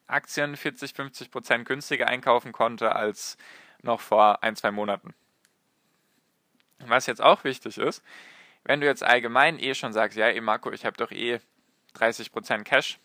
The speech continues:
also sagen wir mal, du hättest jetzt ein Depot von zehntausend Euro als Beispiel und du hättest jetzt davon siebentausend Euro in Aktien und E T Fs investiert und dreitausend Euro hast du einfach nur auf Bar-, als Bargeld sowieso auf deinem Aktienkonto rumliegen,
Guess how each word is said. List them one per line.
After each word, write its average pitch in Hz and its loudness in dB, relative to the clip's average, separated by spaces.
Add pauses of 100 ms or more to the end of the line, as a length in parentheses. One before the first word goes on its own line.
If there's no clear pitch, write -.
(160)
also 104 -4 (200)
sagen 110 -6
wir 107 -10
mal, 104 -6
du 107 -4
hättest 107 -8
jetzt - -10
ein 101 -16
Depot 113 -4
von 101 -2 (1400)
zehntausend 113 0
Euro 147 4 (160)
als - -4
Beispiel 147 0 (220)
und 113 -10
du 113 2
hättest 113 0
jetzt 110 -2
davon 107 0
siebentausend 107 -4
Euro 104 -2
in 98 -6
Aktien 107 -4
und 95 -12
E 104 -12
T - -6
Fs - -2
investiert 123 -6
und 110 -12
dreitausend 107 2
Euro 107 0 (520)
hast 120 -2
du - -2
einfach 117 -2
nur 110 -2
auf 107 -2
Bar-, 107 2
als 117 -10
Bargeld 123 6
sowieso 123 -4
auf 120 2
deinem 110 -2 (200)
Aktienkonto 120 -4
rumliegen, 120 -8